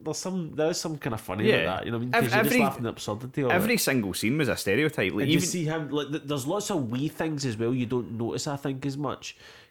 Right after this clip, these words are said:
Speaker 1: 'Cause when they're talking in the office, the guy, the,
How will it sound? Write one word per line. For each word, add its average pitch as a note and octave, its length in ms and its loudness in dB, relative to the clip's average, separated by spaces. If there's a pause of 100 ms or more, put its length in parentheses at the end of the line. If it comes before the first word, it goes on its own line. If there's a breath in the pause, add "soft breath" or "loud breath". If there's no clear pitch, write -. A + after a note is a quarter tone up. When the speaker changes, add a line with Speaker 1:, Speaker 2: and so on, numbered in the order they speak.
Speaker 1:
'Cause A#2 160 -2
when A#2 320 -4
they're C#3 180 0
talking C3+ 420 -2
in A2+ 80 0
the G#2+ 60 0
office, A2+ 540 -2 (380 soft breath)
the B2+ 100 -4
guy, A2+ 600 -2 (340)
the, A#2 120 -8